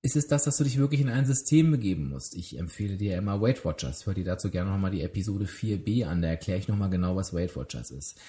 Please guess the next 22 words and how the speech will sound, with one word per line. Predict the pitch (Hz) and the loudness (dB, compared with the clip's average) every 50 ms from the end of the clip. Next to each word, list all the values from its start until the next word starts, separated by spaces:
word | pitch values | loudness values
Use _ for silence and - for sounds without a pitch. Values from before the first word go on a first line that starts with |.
| - - - | -20 -12 -8
Egal, | - 107 110 - 120 127 151 147 | -6 -4 -2 0 0 2 2 2
was | 147 143 - | 2 2 2
für | - 131 | 2 2
dich | 127 139 - | 2 0 0
dabei | - 135 - 123 120 | 0 2 2 2 2
rauskommt, | 104 113 107 101 - - - 104 90 82 82 - - - _ _ _ _ _ _ _ _ _ _ _ - | 2 0 0 0 -2 -2 -4 -4 -4 -2 -4 -6 -8 -14 _ _ _ _ _ _ _ _ _ _ _ -6
ähm, | 104 101 98 95 95 - | -4 -4 -2 -2 -4 -6
wichtig | - 92 127 156 160 - - 185 170 92 | -2 0 2 2 2 0 -2 -2 -2 0
ist, | 117 143 139 - | 0 2 2 2
dass | 117 104 | 0 0
du | - 101 95 | -2 -2 0
wirklich | 117 143 143 - 175 165 - | 2 0 2 0 -2 -4 -2
einmal | - 107 107 101 | -2 -2 -2 -2
für | - - 98 | -2 -4 -4
dich | 98 - 127 180 196 - - - - _ | 0 2 2 2 0 -2 -8 -18 -20 _
festhältst, | - - - - 73 - - - - - 170 175 220 262 254 - - - - - | -14 -4 -2 -2 0 0 -2 -2 0 0 0 0 0 -2 -4 -8 -14 -18 -14 -8
was | 82 92 127 185 190 - - | -2 0 0 0 0 -2 -2
ist | - 127 123 - - - | -2 -2 -4 -4 -2 -2
nötig, | 101 101 113 123 - - - | 2 2 2 2 0 -2 -4
um | 107 92 | -4 -2
dieses | 92 101 104 120 117 - - - | -4 -4 -2 -2 -2 -2 -2 -2
Ziel | - - 104 104 107 107 117 131 | -2 -2 -2 -2 -2 -2 -4 -6